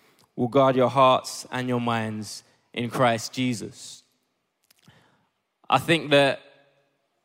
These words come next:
whether you're a Christian or not, there's probably a reason why we often say prayers at weddings, at funerals, when someone's ill, or when we're blessing the birth of a baby.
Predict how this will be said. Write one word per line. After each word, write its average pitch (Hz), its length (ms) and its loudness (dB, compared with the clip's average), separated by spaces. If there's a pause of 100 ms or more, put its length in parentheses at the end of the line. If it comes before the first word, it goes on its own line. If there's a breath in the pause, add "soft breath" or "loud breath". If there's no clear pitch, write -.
(260)
whether 143 260 2
you're 139 200 4
a 123 60 0
Christian 135 600 -2
or 131 180 -2
not, 135 360 2 (420)
there's 127 180 -2
probably 147 460 0
a 135 80 4
reason 127 480 0
why 113 480 0 (960 soft breath)
we 131 140 0
often 139 340 0
say 127 240 -2
prayers 127 460 0
at 110 120 -2
weddings, 120 840 -2
at - 140 -6
funerals, 123 1000 -4
when 113 160 -6
someone's 117 640 -6
ill, 123 380 0 (1040 soft breath)
or 120 160 -4
when 123 140 -2
we're 117 80 0
blessing 123 480 -4
the 113 80 -4
birth 123 320 0
of 110 100 -8
a 110 60 -6
baby. 110 600 -4